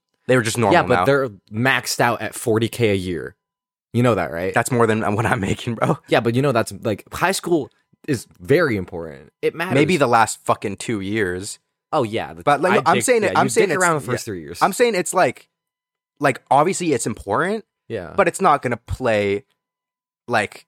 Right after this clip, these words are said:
Speaker 1: it's not the end all or be all. I think
Speaker 2: Oh,
Speaker 1: I'd
Speaker 2: yeah,
Speaker 1: like
Speaker 2: it's
Speaker 1: to
Speaker 2: not the
Speaker 1: say.
Speaker 2: end all or be all, but
Speaker 1: Yeah.
Speaker 2: I will never, ever, ever be able to get a good job.
Speaker 1: Why?
Speaker 2: 'Cause I didn't go to university.
Speaker 1: I mean, you could still go to university. You can go to university, even
Speaker 2: Yeah,
Speaker 1: if
Speaker 2: but
Speaker 1: you have dog shit grades.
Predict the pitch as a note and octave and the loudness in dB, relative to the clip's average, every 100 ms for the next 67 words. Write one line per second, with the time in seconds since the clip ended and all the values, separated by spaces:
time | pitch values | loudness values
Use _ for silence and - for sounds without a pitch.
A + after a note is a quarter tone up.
0 | _ C#3+ - E3+ C#3 - B2+ A#2 - B2+ | _ -8 0 2 2 -4 -6 -4 0 2
1 | B2 G#2 G2 F2+ F#2 F2 - - _ _ | 4 4 2 0 0 -2 -4 -14 _ _
2 | - G2+ G2+ A#2+ B2 G#2+ A#2 G#2+ - G#2+ | -6 -4 0 2 4 4 2 0 0 2
3 | G2 F#2+ F2+ E2 F#2+ F#2+ E2+ D2 F#2+ - | 2 2 0 -2 -2 0 -2 0 0 0
4 | - _ _ - G2 B2 A2+ F#2+ G2+ G2 | -8 _ _ -2 2 2 2 0 2 2
5 | G2 G2 - _ - G2 F#2 F2 F#2+ F#2 | 2 0 -2 _ -2 0 0 -2 0 0
6 | F2 F2 E2 D#2+ D#2 C#2+ A1+ - _ _ | 0 0 0 -2 -2 -6 -8 -14 _ _
7 | _ _ _ _ _ _ _ _ _ _ | _ _ _ _ _ _ _ _ _ _
8 | G#2+ F#2+ - _ _ - - G2+ - G#2+ | -2 -2 -8 _ _ -4 -2 -2 -4 -2
9 | G2+ F#2 F#2 E2 E2 F2 E2+ F2 B1+ A1 | 0 0 -2 -2 -4 -4 -6 -6 -10 -4
10 | A#2 A#2+ C3+ - G#2 - G2+ F#2+ G2+ F2+ | 0 2 2 0 -4 0 0 2 0 0
11 | F2 E2+ F#2 - - F#2+ _ _ _ - | -2 -4 -4 -6 -14 -18 _ _ _ -2
12 | E3 F3 G#2+ B2 A2 G2+ F2+ F#2+ - - | 2 4 4 2 2 0 0 0 -2 -6
13 | E2+ F#2+ _ B2 C#3+ G#2+ B2 F#2 G2+ G#2 | -10 -16 _ 0 2 4 2 4 2 0
14 | E2+ G2 F#2 F2 - | -4 -4 -4 -8 -18